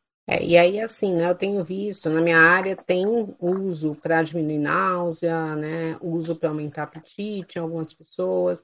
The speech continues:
Então, assim, não é o foco de hoje, mas, é, eu acho que tem muita pesquisa envolvida, né? Não é o único tratamento pra isso, né? A gente vai dar um enfoque, mas é uma das estratégias de tratamento. Aí eu ia te perguntar exatamente isso. Quais são os componentes que a gente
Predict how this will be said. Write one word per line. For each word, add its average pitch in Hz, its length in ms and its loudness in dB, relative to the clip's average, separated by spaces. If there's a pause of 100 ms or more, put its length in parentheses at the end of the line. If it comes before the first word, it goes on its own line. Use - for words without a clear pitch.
(260)
Então, 175 320 0
assim, 180 280 0
não 175 140 4
é 175 120 8
o 185 60 6
foco 165 380 6
de 165 180 0
hoje, 185 400 4
mas, 170 560 -4
é, 165 220 6
eu 160 120 6
acho 165 200 2
que - 80 -20
tem 185 140 0
muita 190 400 -2
pesquisa 180 720 -4
envolvida, 170 800 -2 (300)
né? 175 140 4
Não 208 280 6
é 196 160 6
o 190 40 4
único 185 360 4
tratamento 165 800 2
pra 156 260 -4
isso, 160 400 -6
né? 160 180 -2
A 170 100 -4
gente 147 200 -6
vai 160 120 -2
dar 156 100 0
um 156 80 0
enfoque, 156 640 -4 (280)
mas 165 240 2
é 160 60 8
uma 160 140 4
das 165 160 4
estratégias 156 920 0
de - 40 -18
tratamento. 156 560 0
Aí 202 140 0
eu 214 80 4
ia 220 80 2
te - 80 -14
perguntar 208 400 -2
exatamente 294 760 0
isso. 156 380 -8
Quais 269 480 0
são 233 320 4
os 220 140 -4
componentes 165 760 -2
que - 120 -2
a 151 40 0
gente 147 560 -8